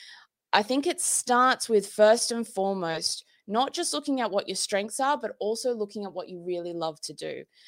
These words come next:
So in this, in the column that might be, like, even if it's a fifteen dollar task, it's, like, the column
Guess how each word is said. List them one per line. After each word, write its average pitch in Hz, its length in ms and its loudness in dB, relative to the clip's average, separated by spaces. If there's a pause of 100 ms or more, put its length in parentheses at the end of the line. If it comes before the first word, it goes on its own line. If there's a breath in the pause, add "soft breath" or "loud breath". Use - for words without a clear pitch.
(140 soft breath)
So 220 400 6 (100)
in 247 160 0
this, 247 380 2
in 247 180 -2
the 233 100 -2
column 226 840 2
that 202 240 4
might 220 320 2
be, 202 220 4
like, 190 460 4
even 254 240 0
if 254 100 -4
it's 226 120 -2
a 208 40 -10
fifteen 220 380 0
dollar 180 200 0
task, 214 360 2
it's, 202 80 -2
like, 208 120 2
the 220 80 -4
column 285 460 2